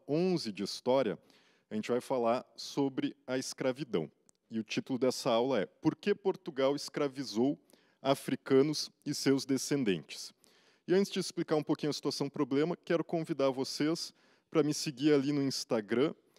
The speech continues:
A gente tem também o Instagram dos professores do pré enem. A gente posta as novidades, posta as aulas ali, então nos sigam e comentem, digam o que que vocês estão achando das aulas, mandem dúvidas, tá?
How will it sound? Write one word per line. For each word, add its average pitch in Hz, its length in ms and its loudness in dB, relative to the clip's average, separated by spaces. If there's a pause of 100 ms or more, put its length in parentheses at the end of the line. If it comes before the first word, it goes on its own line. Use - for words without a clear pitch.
(220)
A 117 60 -4
gente 113 140 -2
tem 123 140 -2
também 123 320 0
o 127 60 0
Instagram 120 400 0
dos 120 220 -4
professores 143 760 2
do 123 100 -6
pré 107 300 0
enem. 117 340 0 (380)
A 113 80 -4
gente 110 360 -2 (160)
posta 117 300 4
as 104 80 -2
novidades, 113 840 0
posta 113 360 0
as 87 140 -4
aulas 107 340 4
ali, 98 220 -2
então 135 420 -2
nos 120 260 -2
sigam 165 500 0 (260)
e 185 80 -6
comentem, 165 680 4
digam 151 220 2
o 147 60 -2
que 143 120 -4
que - 100 -8
vocês 123 260 0
estão 123 160 0
achando 113 260 -2
das 90 260 -4
aulas, 120 460 2
mandem 113 380 0
dúvidas, 117 640 -2
tá? 139 260 2